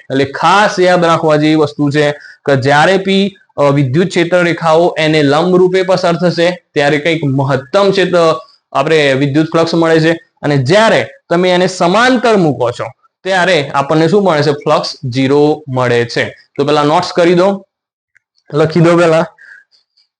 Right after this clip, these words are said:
અને એના પછી આપણે એના વક્ર સપાટી માટે જોઈએ.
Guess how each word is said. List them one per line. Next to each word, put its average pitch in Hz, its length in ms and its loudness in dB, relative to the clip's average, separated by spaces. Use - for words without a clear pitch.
અને 170 180 2
એના 160 240 2
પછી 175 360 0
આપણે 151 240 2
એના 147 220 0
વક્ર 202 380 2
સપાટી 175 420 0
માટે 151 280 0
જોઈએ. 143 340 0